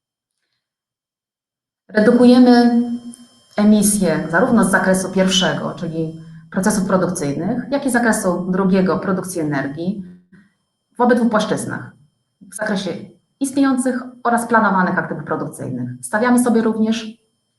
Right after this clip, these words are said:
ambitne cele w zakresie trzecim. Aspirujemy do tego, żeby zająć istotną por-, y, pozycję lidera w obszarze niskoemisyjnych źródeł energii.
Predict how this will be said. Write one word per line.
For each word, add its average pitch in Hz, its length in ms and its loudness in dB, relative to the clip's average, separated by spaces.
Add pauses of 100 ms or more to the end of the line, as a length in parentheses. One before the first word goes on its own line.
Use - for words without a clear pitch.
ambitne 214 720 2 (300)
cele 202 280 0
w 190 40 2
zakresie 185 380 0 (340)
trzecim. 127 520 -10 (380)
Aspirujemy 220 600 2
do 185 80 0
tego, 190 300 -2
żeby 254 380 0 (220)
zająć 220 480 0
istotną 233 840 0 (120)
por-, 185 320 2
y, 185 240 4
pozycję 190 600 -2
lidera 185 520 2 (200)
w - 20 -8
obszarze 185 600 -2 (160)
niskoemisyjnych 190 840 0
źródeł 151 280 -4
energii. - 480 -8